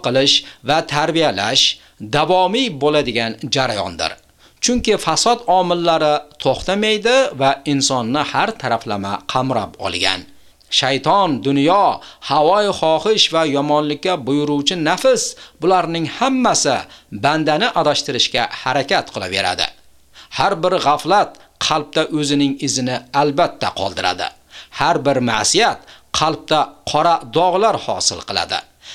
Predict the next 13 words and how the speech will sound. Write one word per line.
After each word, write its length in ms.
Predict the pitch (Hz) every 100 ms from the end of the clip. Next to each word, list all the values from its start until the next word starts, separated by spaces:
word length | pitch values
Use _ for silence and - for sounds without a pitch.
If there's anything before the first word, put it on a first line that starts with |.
| -
Agar 340 | 131 165 220 208
qalb 300 | - 226 196
o'zga 380 | 180 185 175 208
qalblar 460 | - 185 180 202 196
orasida 460 | 180 180 180 - 196 -
eng 300 | 202 240 269 254
salohiyatlisi 960 | - 185 196 190 160 175 175 175 -
bo'lsa 320 | 165 151 143 135
ham, 280 | 180 269 180 85 - - - _
egasi 500 | 160 175 208 156 -
uni 240 | 294 269 233
e'tiborsiz 720 | 196 185 165 165 147 143 127
qoldirsa, 560 | - 107 98 - 202